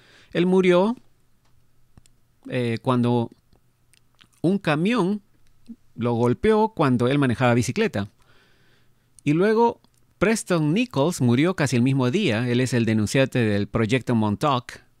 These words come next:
Y mi denunciante, Daniel, casi muere el mismo día también. Su lengua se le hinchó a tres veces el tamaño normal y se puso dura como una roca y casi sucumbe al ca-,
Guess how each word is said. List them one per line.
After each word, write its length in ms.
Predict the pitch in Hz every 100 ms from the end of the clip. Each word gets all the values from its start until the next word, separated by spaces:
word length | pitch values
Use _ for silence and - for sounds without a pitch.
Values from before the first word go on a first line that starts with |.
| _ _ _ _ _ _ _ _
Y 160 | 147
mi 180 | 139 139
denunciante, 720 | 135 143 143 131 214 247 165 131
Daniel, 480 | 131 127 131 185
casi 320 | 196 156 147 156
muere 240 | 180 220
el 60 | 131
mismo 240 | 120 120
día 240 | 165 214
también. 340 | 117 107 98 98
Su 160 | -
lengua 400 | 113 131 147 139
se 240 | 123 123 107
le 100 | 107
hinchó 440 | 104 104 143 151
a 180 | 135 113 - _ _ _ _
tres 220 | - 139
veces 320 | 147 175 127
el 100 | 120
tamaño 320 | 104 110 127 123
normal 380 | 107 143 202
y 60 | 170
se 100 | 120
puso 320 | - 139 139
dura 220 | 120 151
como 140 | 123 117
una 140 | 143
roca 300 | 151 208 -
y 80 | 135
casi 240 | - 143
sucumbe 400 | 143 147 147 135
al 140 | 117 104
ca-, 140 | -